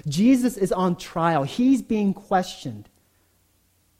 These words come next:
But in the reality of his kingdom, Jesus' kingdom, Pilate is on trial. He's being questioned with a question that you and I must ask ourselves, the most important question of our lives.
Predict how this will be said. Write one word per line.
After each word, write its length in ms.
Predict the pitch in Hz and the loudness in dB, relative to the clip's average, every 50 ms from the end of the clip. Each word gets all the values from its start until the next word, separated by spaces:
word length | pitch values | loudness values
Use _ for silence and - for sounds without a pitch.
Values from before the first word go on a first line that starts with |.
| _ _ _ _ _ _ _ _ _ _ - - - | _ _ _ _ _ _ _ _ _ _ -20 -14 4
But 160 | - 208 208 | 4 6 6
in 100 | 196 208 | 6 4
the 100 | 196 180 | 4 4
reality 500 | 165 175 180 202 220 240 262 269 262 240 | 4 4 4 4 6 6 6 6 6 6
of 160 | 208 180 - | 4 2 0
his 260 | - - 226 226 226 - | 0 2 2 2 2 0
kingdom, 420 | - - 226 214 202 190 165 147 | -6 -6 -4 -2 0 0 0 0
Jesus' 580 | - 214 240 269 262 269 214 - 165 151 - - | 0 2 2 2 2 0 -4 -6 -6 -10 -12 -10
kingdom, 260 | - 180 180 185 175 - | -6 -2 0 0 0 -2
Pilate 520 | - - - 269 277 294 311 302 247 220 | -4 -6 -2 0 4 4 6 6 6 6
is 140 | 214 180 - | 6 4 2
on 220 | 196 185 175 170 | 2 2 0 0
trial. 480 | - - - - 175 170 160 160 156 143 | -2 -8 -10 -6 -2 -2 0 0 0 2
He's 260 | - 277 294 311 294 | 4 4 4 4 4
being 260 | 294 - 233 208 208 | 2 -2 0 0 -2
questioned 580 | 202 - - 196 180 180 - - 190 180 180 - - - - - | -4 0 0 0 0 0 -2 -6 -4 -4 -4 -6 -8 -16 -14 -2
with 160 | - 196 196 | 0 0 0
a 60 | 214 196 | 0 -2
question 460 | - - - 220 220 - - 208 175 | -2 2 2 2 2 2 -2 -2 0
that 100 | 175 151 | 0 0
you 240 | 151 180 240 285 302 | 2 4 4 4 4
and 100 | 262 196 | 2 0
I 240 | 180 190 190 202 | 0 -2 -2 0
must 380 | 190 180 175 196 208 208 208 - | 0 0 2 2 0 0 -2 -6
ask 340 | - 175 185 185 180 - - | -2 0 0 0 0 -4 -8
ourselves, 520 | 165 165 160 151 - - - 170 160 156 - | -6 -6 -6 -6 -8 -8 -4 -4 -4 -4 -4
the 60 | 156 | -2
most 380 | 165 190 240 320 311 320 - - - - - | 0 2 2 2 2 0 -4 -14 -20 -20 -6
important 680 | - 202 175 170 - - - 233 247 233 240 247 214 - | -4 -2 -2 -2 -6 -4 2 4 4 4 4 2 -2 -6
question 420 | - - - 233 226 - - 208 - | -6 0 2 2 2 2 -2 -6 -4
of 160 | - 180 160 | -4 -2 0
our 180 | 185 180 175 170 | 0 2 2 0
lives. 520 | 147 143 143 131 127 120 120 - - - | -2 -4 -6 -6 -6 -8 -10 -12 -14 -20